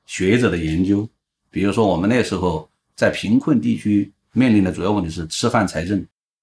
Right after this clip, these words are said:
就是说，呃，政府不像今天经济发达了以后有很多资金，所以它的基本上资，政府的运作是一个负债的状况，靠转移支付，然后呢，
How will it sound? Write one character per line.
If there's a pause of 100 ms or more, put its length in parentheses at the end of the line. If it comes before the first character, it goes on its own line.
(160)
就
是
说， (220)
呃，
政
府
不
像
今
天 (300)
经
济
发
达
了
以
后
有
很
多
资
金， (540)
所
以
它
的
基
本
上
资，
政
府
的
运
作
是
一
个
负
债
的
状
况， (320)
靠
转
移
支
付，
然
后
呢，